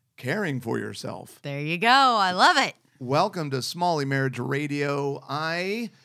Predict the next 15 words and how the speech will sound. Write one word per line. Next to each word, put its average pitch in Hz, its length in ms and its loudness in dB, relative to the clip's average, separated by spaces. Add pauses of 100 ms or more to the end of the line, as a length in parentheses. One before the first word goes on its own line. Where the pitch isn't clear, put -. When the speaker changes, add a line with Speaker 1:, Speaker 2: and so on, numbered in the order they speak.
(160)
Speaker 1:
am 139 120 -2
just 135 200 -4
one 147 200 -4
of 165 80 -6
the 143 80 -4
people 135 260 -6
on 127 160 -6
this 120 240 -10
podcast, 135 720 -6
Michael 131 360 -6
Smalley, 123 420 -6
along 139 380 -6
with 143 160 -10
my 147 180 -2
wife. 196 400 -6